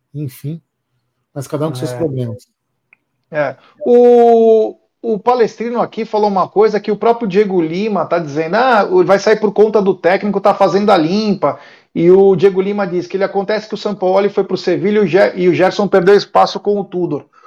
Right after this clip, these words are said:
Speaker 2: O único jogador que eu vi na história que perdeu espaço e quase os caras mandaram ele embora, o técnico, não o jogador, foi quando o Luiz Van Gaal não gostava do Rivaldo,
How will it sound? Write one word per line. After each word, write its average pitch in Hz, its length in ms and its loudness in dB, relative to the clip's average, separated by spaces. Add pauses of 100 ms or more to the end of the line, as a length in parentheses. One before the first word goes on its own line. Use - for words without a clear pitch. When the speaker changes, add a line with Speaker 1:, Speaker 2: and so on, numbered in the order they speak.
(280)
Speaker 2:
O 262 120 2
único 480 340 4
jogador 220 560 2
que 220 80 -2
eu 202 80 2
vi 208 100 -8
na 233 120 -6
história 202 640 -2
que 185 160 -10
perdeu 208 480 2
espaço 175 500 -4
e 175 60 -8
quase 240 260 -2
os 240 100 -12
caras 214 220 0
mandaram 196 300 0
ele 196 160 0
embora, 175 440 2
o 147 200 -4
técnico, 208 580 0
não 208 160 -4
o 208 60 -2
jogador, 165 580 0 (320)
foi 180 140 2
quando 208 220 4
o 208 60 6
Luiz 226 260 2
Van 208 200 2
Gaal 202 340 4
não 208 140 -4
gostava 202 420 0
do 202 140 0
Rivaldo, 214 840 2